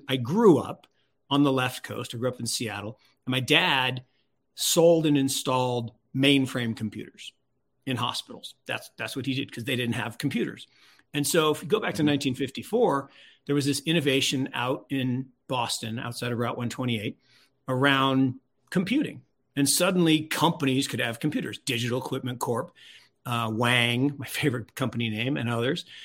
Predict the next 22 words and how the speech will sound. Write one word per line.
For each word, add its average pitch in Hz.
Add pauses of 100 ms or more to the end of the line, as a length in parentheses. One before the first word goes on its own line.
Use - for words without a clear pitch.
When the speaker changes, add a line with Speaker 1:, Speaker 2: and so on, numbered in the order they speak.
(340)
Speaker 1:
And, 156 (380)
uh, 165 (300)
fourteen 202
years 170
later, 139 (200)
there's 143
an -
innovation 139
out 135
in 143
Silicon 131
Valley 120 (180)
on 151
a -
microchip. 160 (560)
And 139
suddenly 180
computers 156
could -
be 127
smaller. 139 (840)
And 139